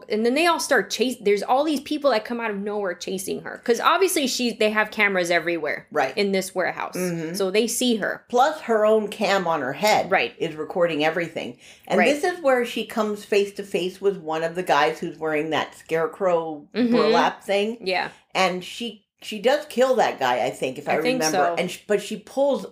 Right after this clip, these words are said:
Speaker 2: up, and you only see from his,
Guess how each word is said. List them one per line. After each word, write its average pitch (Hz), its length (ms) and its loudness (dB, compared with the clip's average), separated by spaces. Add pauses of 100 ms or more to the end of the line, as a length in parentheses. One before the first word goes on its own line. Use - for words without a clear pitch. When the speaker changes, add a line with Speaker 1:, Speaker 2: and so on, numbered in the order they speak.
Speaker 2:
up, 226 300 2 (400)
and 214 180 4
you 233 140 2
only 311 340 2
see 233 400 -8
from 185 440 -4
his, 185 340 -2